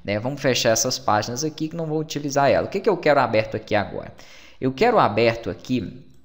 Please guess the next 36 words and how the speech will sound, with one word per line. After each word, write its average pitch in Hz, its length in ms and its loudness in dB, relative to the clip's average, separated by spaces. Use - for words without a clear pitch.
o 175 80 -4
gasto, 131 480 -2
porque - 320 -8
eu 127 60 2
vou 151 140 0
pegar 113 360 0
com 107 200 -6
base 107 400 -2
no 131 160 -4
que 131 120 -6
eu 107 60 0
fiz 98 340 -8
nele, 104 380 -6
tá? 107 380 -8
Então 104 180 -6
vai 113 120 0
ser 110 240 -6
aqui, 104 220 -10
ó, 64 200 -8
gasto, 113 440 -2
depois 135 300 -6
nós 139 100 -4
vamos 131 200 -8
pro 127 200 -4
add. - 320 -6
Gastos, - 640 -10
pronto. - 420 -12
Abre 139 280 6
aqui - 180 -4
o 120 80 4
H 110 200 4
T - 120 -6
M 104 180 -4
L 98 180 2
do 151 100 -4
gasto 160 500 2